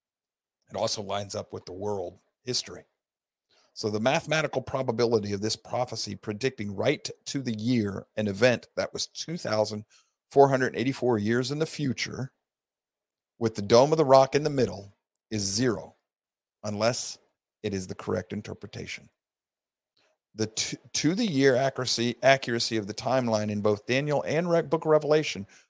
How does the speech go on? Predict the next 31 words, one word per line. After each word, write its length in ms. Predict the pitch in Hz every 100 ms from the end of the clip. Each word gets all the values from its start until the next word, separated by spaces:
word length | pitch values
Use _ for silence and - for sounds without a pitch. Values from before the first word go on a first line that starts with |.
| -
are 120 | 98
beyond 360 | 98 107 127 123
comprehension, 680 | 127 117 113 120 113 120 - _ _ _ _ _ _ _ _ _
were 180 | 110 110
it 120 | -
not 380 | 107 123 - -
that 140 | 110
the 60 | 104
Spirit 360 | - 107 110
of 120 | 113 110
God 300 | 92 92 101
inspired 560 | 117 - 147 117 95
them. 160 | 87 71 _ _ _ -
Remember, 580 | 120 143 143 98 - -
if 160 | - 110
you've 160 | 98
been 180 | 113 107
with 180 | 139 110
us, 180 | 104 127
we've 160 | 143
already 260 | 135 139 117
done 300 | 123 143 110
this 160 | 104
before 400 | - 98 - 107
once 260 | 98 113 113
in 100 | 104
Revelation 560 | 107 104 110 123 98 101
using 340 | 110 113 110
the 80 | 107
same 360 | - 127 123
formula, 1160 | 113 - - 135 151 156 151 127 98 95 92